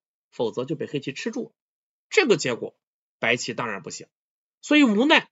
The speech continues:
实战当中，白棋只好团在此处，又要防止黑棋逃回去，又要降低黑棋提劫的严厉程度。然而张许还有第二套方案，此时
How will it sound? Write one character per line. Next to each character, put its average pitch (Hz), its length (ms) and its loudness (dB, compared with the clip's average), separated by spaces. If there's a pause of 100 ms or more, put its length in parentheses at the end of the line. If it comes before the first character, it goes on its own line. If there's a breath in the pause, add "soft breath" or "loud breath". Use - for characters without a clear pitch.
(160)
实 - 240 0
战 247 180 6
当 220 160 4
中， 233 240 2 (920)
白 165 200 6
棋 160 400 -4 (440)
只 208 120 2
好 147 160 -2
团 147 320 -4
在 202 120 4
此 113 160 -6
处， - 200 -14 (420)
又 285 140 6
要 233 160 8
防 196 420 0
止 151 160 -2
黑 208 160 0
棋 208 100 0
逃 196 240 2
回 220 140 6
去， - 220 -10 (260)
又 147 140 2
要 139 80 4
降 170 420 4
低 190 260 -6 (1200)
黑 - 160 4
棋 196 140 -4
提 - 280 -6
劫 123 280 -4
的 - 160 -12 (420)
严 120 240 -2
厉 147 100 0
程 101 200 -12
度。 98 120 -18 (640)
然 196 160 8
而 220 160 8
张 285 240 6
许 - 320 -8
还 - 140 -4
有 143 140 2
第 220 180 4
二 120 120 2
套 101 140 -8
方 98 160 -12
案， 92 140 -16 (480)
此 - 180 -6
时 143 320 -6